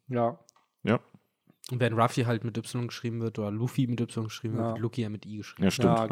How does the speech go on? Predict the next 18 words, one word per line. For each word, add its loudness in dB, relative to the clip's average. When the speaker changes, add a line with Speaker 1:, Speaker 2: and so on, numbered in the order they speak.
Speaker 1:
genau. 2
Speaker 2:
hast -10
recht. -12
Speaker 3:
Na. -4
Äh, -10
aber 0
ja, 6
mysteriöse 4
Personen, 6
die 4
den 2
Vegapunks 4
zur 4
Hilfe 4
kommen. 2
Äh, 0
eine 4
letzte 4